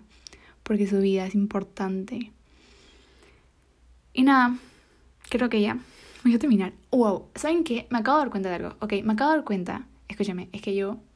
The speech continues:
me trabo mucho cuando hablo y creo que no me he trabado en el podcast, ¿verdad? O sea, siento que no me he trabado, no sé, no recuerdo. <laughs> Pero wow, porque yo sí soy una persona que se traba mucho cuando habla. ¿No parece? No,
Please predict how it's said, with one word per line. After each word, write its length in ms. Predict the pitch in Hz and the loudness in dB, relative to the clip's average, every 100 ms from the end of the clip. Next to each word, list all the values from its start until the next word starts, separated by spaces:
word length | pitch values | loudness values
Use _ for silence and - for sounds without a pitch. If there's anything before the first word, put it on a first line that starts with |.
| _ _ _ _ - | _ _ _ _ -2
me 120 | 214 | -2
trabo 460 | 214 180 180 208 254 | -2 -4 -4 -4 -6
mucho 280 | 196 180 208 | -6 -4 -4
cuando 180 | 202 175 | -2 0
hablo 160 | 175 196 | -2 -2
y 80 | 190 | 0
creo 180 | 202 | 2
que 100 | 208 | 4
no 60 | 196 | 2
me 80 | 196 | 2
he 20 | |
trabado 320 | 196 208 - | 0 0 0
en 120 | 202 | -2
el 60 | 175 | -2
podcast, 340 | 220 - 185 | -6 -8 -4
¿verdad? 260 | 175 170 208 - | 0 0 0 -4
O 100 | 190 | -4
sea, 200 | 180 165 | -4 0
siento 240 | 214 214 | 4 4
que 60 | 196 | 4
no 60 | |
me 60 | 196 | 2
he 40 | |
trabado, 300 | 190 170 175 - | 2 2 2 0
no 120 | 196 | -2
sé, 140 | 190 | -2
no 100 | 180 | -4
recuerdo. 360 | 180 185 180 - - | -4 -4 -6 -8 -8
<laughs> 760 | 214 254 - - - - - - | -8 -8 -12 -16 -20 -20 -18 -4
Pero 220 | 202 185 | 0 0
wow, 280 | 170 180 214 | 0 -4 -4
porque 480 | 220 196 - 185 190 | -4 -4 -4 -4 0
yo 200 | 196 196 | 0 0
sí 240 | 208 185 | -2 -4
soy 180 | 190 190 | -2 -4
una 140 | 196 | -4
persona 440 | 202 - 180 185 - - | -8 -8 -6 -8 -10 -14
que 100 | - | -10
se 100 | 180 | -8
traba 180 | 180 175 | -6 -6
mucho 220 | 180 208 | -8 -8
cuando 200 | 196 180 | -6 -6
habla. 280 | 214 220 214 _ _ _ _ _ _ _ - - | -8 -10 -14 _ _ _ _ _ _ _ -8 0
¿No 140 | 220 | 2
parece? 460 | 226 220 220 269 - | 2 0 -2 -4 -2
No, 300 | 196 190 | -2 -2